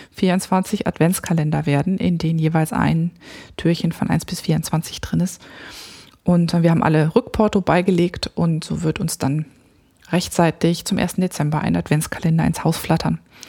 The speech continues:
Das hat, äh, super viel Spaß gemacht. Ich hab Fasern geshoppt, irgendwann einmal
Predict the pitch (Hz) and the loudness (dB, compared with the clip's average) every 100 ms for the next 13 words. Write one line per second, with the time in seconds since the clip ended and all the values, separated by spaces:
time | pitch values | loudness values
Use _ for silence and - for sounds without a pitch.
0 | - - - - - - - 185 - 190 | -20 -18 -18 -18 -18 -20 -4 -4 0 -2
1 | - - 175 143 - 202 233 233 - 208 | 0 2 2 2 -2 -2 -2 -2 -2 0
2 | 220 - 262 285 - - - _ _ _ | -2 0 0 0 -6 -16 -20 _ _ _
3 | - 180 - 165 - 196 220 226 220 - | -6 -4 -2 -6 0 0 2 2 2 0
4 | 214 - - - 208 208 202 190 196 185 | -2 -2 -12 -4 0 2 2 2 0 0
5 | 175 175 180 175 | 2 2 0 -2